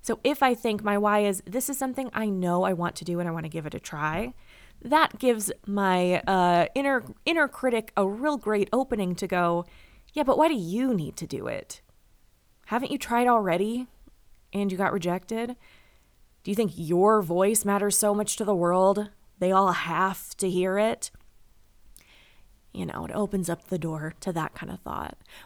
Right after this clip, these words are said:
Or if I'm thinking, "Yeah, I wanna make money off of this someday," then my inner critic loves to go, "Yeah, but, uh, what about today?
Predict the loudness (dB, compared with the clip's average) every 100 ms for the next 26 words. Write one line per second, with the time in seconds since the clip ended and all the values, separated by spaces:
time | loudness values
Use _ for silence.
0 | -2 2 4 2 0 0 -2 -2 0 2
1 | 2 2 0 -2 -2 -4 -4 -4 -4 -2
2 | -2 -2 -4 -6 -6 -4 -2 -2 0 0
3 | 0 -2 -12 -20 _ -4 4 6 6 4
4 | 2 4 4 4 0 0 0 2 0 0
5 | 2 4 2 2 6 6 6 4 4 2
6 | 2 4 4 4 4 2 2 -2 -4 -2
7 | 2 2 0 -6